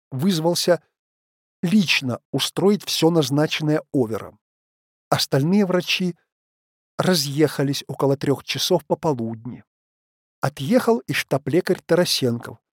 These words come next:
чтобы не быть свидетелем мучений страдальца, как он объяснил свое бегство из дома Талызина. К исполнению предписаний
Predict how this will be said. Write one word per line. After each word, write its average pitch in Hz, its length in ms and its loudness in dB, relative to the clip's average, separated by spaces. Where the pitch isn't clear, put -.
чтобы 147 460 2
не 143 120 2
быть 143 220 -2
свидетелем 156 640 0
мучений 151 640 0
страдальца, 139 800 -2
как - 240 0
он 127 140 2
объяснил 123 460 -4
свое 120 280 0
бегство 131 460 -2
из 120 220 -8
дома 127 240 0
Талызина. 120 640 -4
К - 60 -6
исполнению 202 600 4
предписаний 175 640 2